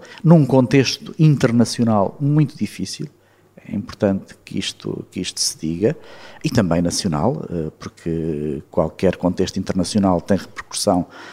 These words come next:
sobre o próprio, o próprio enquadramento nacional,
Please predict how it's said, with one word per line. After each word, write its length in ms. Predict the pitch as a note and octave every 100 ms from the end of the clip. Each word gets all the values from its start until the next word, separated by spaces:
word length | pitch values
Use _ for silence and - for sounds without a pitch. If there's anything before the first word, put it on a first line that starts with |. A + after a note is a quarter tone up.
| -
sobre 400 | - - G#2+ F2
o 540 | - D#2+ D2 C#2+ D2+ E2
próprio, 540 | G2 F#2 - F2+ E2+
o 40 | E2+
próprio 360 | - F#2 F#2+
enquadramento 680 | F#2+ G2+ F#2 F#2 E2 D#2+ -
nacional, 640 | F2 - - G#3 G2 D#3+